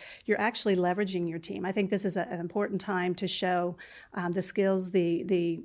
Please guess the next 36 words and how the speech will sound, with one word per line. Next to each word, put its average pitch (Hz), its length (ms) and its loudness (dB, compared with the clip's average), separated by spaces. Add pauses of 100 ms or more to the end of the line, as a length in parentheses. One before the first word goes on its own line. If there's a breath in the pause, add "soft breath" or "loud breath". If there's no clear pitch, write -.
capabilities 180 920 0
of 156 100 0
the 170 80 -4
team 185 280 0
that 170 180 -4
you 175 100 -2
work 156 260 -6
with. 220 320 -2 (420 loud breath)
And 196 140 0
so 214 160 2
it's 202 120 0
a 190 80 0
really 196 420 0
important 180 440 -4
time 170 200 -6
for 170 100 -8
the 170 100 -6
store 175 180 -6
managers 175 440 -4
to 180 80 -8
be 180 120 -2
visible 190 540 -4
and 180 120 -2
to 185 60 -4
make 180 200 -6
sure 185 220 -6
that 170 160 -6
they're 185 240 -4
understanding 190 720 0
the 170 80 -2
needs, 170 280 -2
because 202 260 -2
this 233 160 -2
changes 208 400 -2
every 160 160 -4
day, 165 320 -6